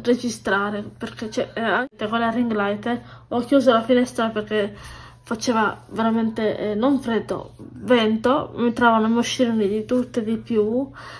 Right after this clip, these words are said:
e quindi niente, qua. Ah, niente, una cosa della tuta. Ho comprato un'altra tuta. Ah no, non è una tuta, una maglia. E questa è l'etichetta che vedete voi. Vedete, questa è l'etichetta.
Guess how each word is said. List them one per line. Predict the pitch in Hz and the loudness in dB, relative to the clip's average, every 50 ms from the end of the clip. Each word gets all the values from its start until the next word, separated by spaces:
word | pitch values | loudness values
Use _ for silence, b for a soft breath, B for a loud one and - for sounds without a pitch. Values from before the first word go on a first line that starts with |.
| B B B | B B B
e | - 269 | -6 0
quindi | - - 254 247 220 233 | 4 6 6 6 6 2
niente, | 220 208 180 170 185 - - | 0 -2 -4 -6 -8 -14 -16
qua. | - - - 226 220 - - - - - - - - b b b b b b b b b b b b b b b b - | -10 -8 -6 -6 -8 -10 -16 -20 -20 -20 -20 -20 -20 b b b b b b b b b b b b b b b b -6
Ah, | - 220 220 208 | -4 -2 -2 0
niente, | 196 208 208 202 185 196 202 - 196 | 0 0 0 0 -2 -4 -4 -4 -6
una | 196 196 202 | -4 -4 -6
cosa | 208 - 208 208 220 214 208 196 | -8 -6 -4 -2 -2 -2 -2 -2
della | 190 190 190 190 202 | -2 -2 -2 -4 -4
tuta. | - - - - - - - - - - - | -6 -10 -12 -14 -14 -12 -12 -12 -12 -6 -6
Ho | - - | -6 0
comprato | - 262 254 247 254 226 220 214 226 | 4 4 4 6 4 2 2 2 0
un'altra | 208 202 196 202 208 196 | 0 0 0 -2 -4 -4
tuta. | - - 175 196 196 - 202 - - - - | -4 -6 -6 -6 -6 -8 -10 -10 -10 -10 -4
Ah | - 233 | 0 4
no, | 254 254 240 - | 6 6 6 6
non | - - 277 339 | 4 0 0 2
è | 370 | 2
una | 339 247 220 | 2 2 0
tuta, | 214 - 196 - - 208 - - | 0 -4 -8 -8 -6 -6 -4 -4
una | 254 294 269 220 | -2 -2 0 0
maglia. | 214 208 185 180 - 190 - - - B B B B B B B B - | 0 0 -2 -2 -4 -4 -6 -10 -12 B B B B B B B B -16
E | - 247 | -8 -4
questa | - 240 240 - - 214 | -4 -4 -2 0 0 0
è | - - 220 240 | 0 2 0 0
l'etichetta | 233 233 220 220 - 214 202 190 196 190 - - 202 | 0 0 -2 -4 -6 -4 -2 -4 -4 -4 -6 -8 -8
che | - 208 208 | -6 -6 -4
vedete | 202 190 190 185 - - 208 208 | -4 -4 -4 -6 -6 -8 -10 -10
voi. | 202 196 190 190 196 220 | -8 -8 -6 -6 -6 -6
Vedete, | 214 214 202 202 196 - - 208 | -8 -8 -6 -6 -6 -6 -8 -10
questa | 202 208 - - 214 | -10 -10 -8 -6 -6
è | |
l'etichetta. | 208 214 208 208 208 - 208 214 - - - 233 220 - | -6 -4 -6 -8 -6 -6 -8 -10 -10 -12 -12 -12 -12 -12